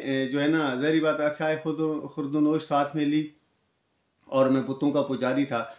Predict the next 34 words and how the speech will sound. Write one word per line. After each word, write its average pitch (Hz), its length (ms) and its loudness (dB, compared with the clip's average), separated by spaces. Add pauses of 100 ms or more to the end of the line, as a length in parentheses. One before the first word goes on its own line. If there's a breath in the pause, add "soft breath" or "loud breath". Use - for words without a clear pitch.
(160 loud breath)
तो 123 60 -2
मैंने, 147 280 2
अ, 127 640 -6
जो 131 100 0
है 139 100 0
ना, 151 100 2
वो, 139 180 2 (1300)
अ, 143 40 2
आटे 151 260 2
का 143 120 2
बना 139 220 2
हुआ 135 260 2
जौ 135 300 2
के, 143 320 -2
अ, - 40 -10 (920)
जो, 120 60 -6
अ, 123 280 -2
सत्तू 156 360 -4
था, 127 200 -4 (200)
आटा 131 380 -2
था, 123 200 -4 (420 loud breath)
उस 135 200 -10
वक्त 139 140 -6
सत्तू 156 300 -2
लोग 139 180 2
इस्तेमाल 127 400 -6 (100)
किया 127 140 -6
करते 120 300 -10
थे 117 100 -10
खाने 117 280 -10
पीने 113 260 -8
के 117 80 -8
लिए, 113 160 -8 (300 soft breath)
तो 147 60 -4